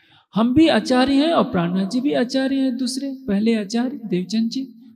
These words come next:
दूसरे आचार्य प्राणनाथ जी। हम भी उनकी परंपरा के हैं, तो हमारा भी स्थान उनके बराबर है। ये कैसे मान सकता है?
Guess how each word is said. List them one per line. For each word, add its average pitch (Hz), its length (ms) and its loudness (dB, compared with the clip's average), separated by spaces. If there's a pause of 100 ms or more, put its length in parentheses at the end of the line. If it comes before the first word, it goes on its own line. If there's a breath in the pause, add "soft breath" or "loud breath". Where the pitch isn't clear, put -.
दूसरे 220 360 -4
आचार्य 196 340 -4
प्राणनाथ 208 460 -6
जी। 269 200 -10 (440 loud breath)
हम 254 180 0
भी 320 100 6
उनकी 294 300 0
परंपरा 214 460 0
के 226 160 -8
हैं, 247 280 -2 (300)
तो 214 60 -4
हमारा 202 400 -2
भी 233 280 -2
स्थान 240 280 -2
उनके 175 300 -4
बराबर 165 420 -6
है। 240 60 -6 (640)
ये 220 60 -4
कैसे 254 300 -6
मान 233 200 -6
सकता - 340 -18
है? - 140 -20